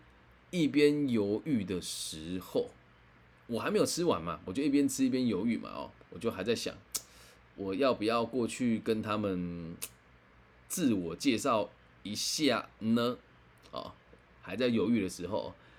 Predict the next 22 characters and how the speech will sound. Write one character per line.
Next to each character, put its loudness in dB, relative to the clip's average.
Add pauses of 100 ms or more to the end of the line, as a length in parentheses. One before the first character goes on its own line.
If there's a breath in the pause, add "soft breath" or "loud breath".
(320 loud breath)
还 0
没 6
有 8
结 0
账 0
嘛， -12 (120)
所 2
以 6
我 4
也 4
还 -4
在 0
吃。 -8 (440)
那 -2
他 -4
们 0
也 -6
就 -4
是 0
准 -6
备 0
要 2